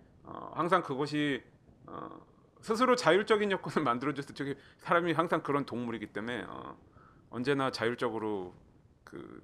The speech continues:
뭐 책 읽어야지, 뭐 이렇게 지식을 흡수해야지, 이렇게 사실, 어, 언제나 되진 않죠. 자, 그래서 이제 저는 일종의, 어, 이걸 좀 강제적이 말-, 강제적이라고 말하면 조금 뭐 딱딱하지만, 그러니까 이런 여건을 만들어서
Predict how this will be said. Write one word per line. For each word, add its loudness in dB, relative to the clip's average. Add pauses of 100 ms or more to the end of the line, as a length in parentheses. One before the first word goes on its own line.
뭐 -4
책 -8
읽어야지, -6
뭐 -6
이렇게 -8
지식을 -4
흡수해야지, -4 (180)
이렇게 -4
사실, -6 (520)
어, -14 (540)
언제나 -4
되진 -8
않죠. -14
자, -10
그래서 -8
이제 -12
저는 -12 (440)
일종의, -6 (520)
어, -18
이걸 -4
좀 -6
강제적이 -4
말-, -4 (160)
강제적이라고 -2
말하면 -8
조금 -12 (120)
뭐 -16 (920)
딱딱하지만, -2 (360)
그러니까 -2
이런 4
여건을 4
만들어서 -2